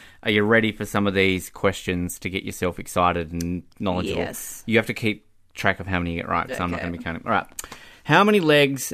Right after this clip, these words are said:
Speaker 1: does the legs of man have?
Speaker 2: Two.
Speaker 1: Three. How many tails does a minx cat have?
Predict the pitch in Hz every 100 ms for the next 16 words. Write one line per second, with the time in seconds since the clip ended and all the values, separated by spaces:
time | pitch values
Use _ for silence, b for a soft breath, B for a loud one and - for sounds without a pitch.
0 | - 139 123 127 123 131 147 127 131 113
1 | 120 127 131 123 113 101 85 78 - _
2 | _ _ _ - - 247 220 - _ _
3 | _ - 95 95 90 82 - _ _ _
4 | _ _ _ _ _ - 139 147 131 104
5 | - 196 143 123 127 127 117 110 113 131
6 | 143 - - 170 180 - 101 85 65 -